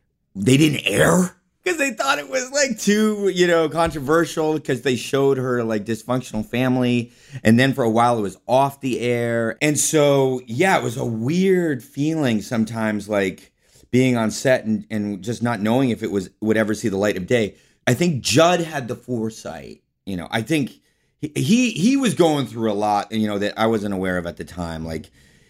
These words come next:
I didn't know how important this show was to him until afterwards and hearing all these interviews and, you know, how I knew it was sort of personal for him and Paul Feig and that the, the geeks were sort of really based on them and their childhoods. But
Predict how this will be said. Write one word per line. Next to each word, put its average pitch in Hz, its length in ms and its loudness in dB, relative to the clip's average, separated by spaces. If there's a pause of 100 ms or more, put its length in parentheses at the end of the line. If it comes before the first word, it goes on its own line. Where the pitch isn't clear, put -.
(260)
I 220 180 2
didn't 285 220 2
know 180 260 2
how 143 360 -14
important 123 460 -14
this 120 120 -8
show 113 240 -4
was 101 260 -4
to 85 100 -10
him 78 460 -8
until 98 580 0
afterwards 107 580 0
and 92 120 0
hearing 110 260 2
all 101 100 0
these 95 180 -2
interviews 107 640 2
and, 92 200 0 (360)
you 120 100 4
know, 101 240 2
how 117 360 -2 (600)
I 190 80 6
knew 285 180 2
it 196 80 2
was 160 140 -2
sort 160 160 0
of 113 120 -4
personal 143 680 0
for 127 200 -2
him 131 220 0
and 123 160 0
Paul 120 240 -2
Feig 123 440 2
and 104 100 0
that 98 180 -6
the, 95 260 0 (260)
the 110 100 6
geeks 113 400 2
were 127 100 0
sort 120 240 0
of 104 220 0
really 123 260 4
based 117 380 -2
on 113 160 0
them 107 300 0
and 98 120 -4
their 104 140 -2
childhoods. 104 720 -2
But 104 440 0